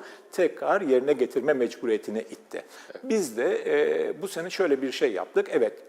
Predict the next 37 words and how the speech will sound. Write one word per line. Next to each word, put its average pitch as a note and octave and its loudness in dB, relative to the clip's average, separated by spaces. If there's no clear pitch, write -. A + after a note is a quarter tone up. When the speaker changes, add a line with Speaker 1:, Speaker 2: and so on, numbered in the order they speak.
Speaker 1:
yüz C3 -2
yirmi D3 2
tane A2+ -2
çocuk - -8
alıyoruz G2+ -4
bu E2+ -16
sene D#2+ -16
de. F3+ 0
Sınavlarımızı G2+ -6
yaptık. G#2 -2
E, A#2+ 4
otuz A#2+ -6
yedi A#2+ 0
il G#2 -8
merkezi G2 -8
sınavlarımızı A2+ -2
var, G2 -4
yaptık. G2+ -8
Yüz D#3 -2
yirmi E3+ 2
öğrenci E3 2
alıyoruz G3+ -2
ama C#3 -4
bu G#3+ -4
yüz G3 -4
yirmi G3+ -2
öğrenciyi D#3 0
yetmiş D#3 6
ilden F2+ -4
alıyoruz. - -12
Diyoruz C#4 2
ki - 2
diğer A#3+ 6
kalan C#3 4
on F#3 4
bir C#3 0
tane G2 -4